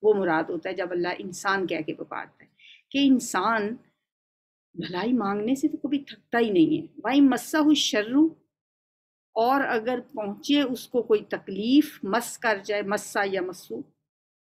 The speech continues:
छूना, टच करना, लग जाए उसको शर, अगर उसे कोई शर लग जाए, कोई तकलीफ लग जाए, कोई फयऊसुन कनूत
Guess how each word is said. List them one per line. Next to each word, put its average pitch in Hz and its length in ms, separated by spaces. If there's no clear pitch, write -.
छूना, 233 600
टच - 200
करना, 165 520
लग 233 260
जाए 202 300
उसको 180 320
शर, 202 560
अगर 208 180
उसे 254 180
कोई 254 160
शर 269 380
लग 202 260
जाए, 175 220
कोई 220 160
तकलीफ 233 580
लग 175 180
जाए, 160 220
कोई 208 140
फयऊसुन 185 720
कनूत 190 840